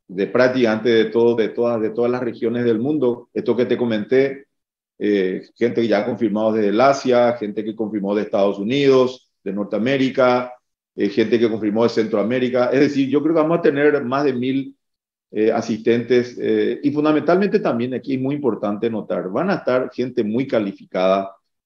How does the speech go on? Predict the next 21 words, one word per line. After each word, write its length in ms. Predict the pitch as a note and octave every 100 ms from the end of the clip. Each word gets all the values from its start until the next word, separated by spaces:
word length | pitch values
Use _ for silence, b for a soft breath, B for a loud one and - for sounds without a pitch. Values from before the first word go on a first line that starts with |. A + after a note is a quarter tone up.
| _ _ -
ejecutivos 640 | A2 C#3+ C#3 - D3+ D#3+
muy 220 | A2+ D3+ E3+
importantes 520 | D#3 C3 B2+ C3 C#3+
de 60 | B2+
empresas 420 | A2+ C#3 C#3 A#2+
muy 320 | B2+ E3+ A3+
grandes, 360 | C3 C#3 C#3 C3+
multinacionales, 760 | C3 C#3+ C3 B2 G#2 A2 A#2
que 260 | B2 B2 B2+ _ _ _ -
van 240 | G#2 C3
a 100 | C#3+
poder 240 | C3+ A#2+ B2+
un 80 |
poco 420 | A2+ A#2+ B2+ B2+ A#2+
darnos 440 | A#2+ C3 B2+ -
su 220 | D3+ G3
visión 680 | F3 C#3 - D3+ C#3 C#3 - _ _
en 160 | - A#2
los 100 | B2+
distintos 520 | B2+ B2+ D3 D3+ C#3
paneles 640 | C3 A2 A2+ A#2+ B2 -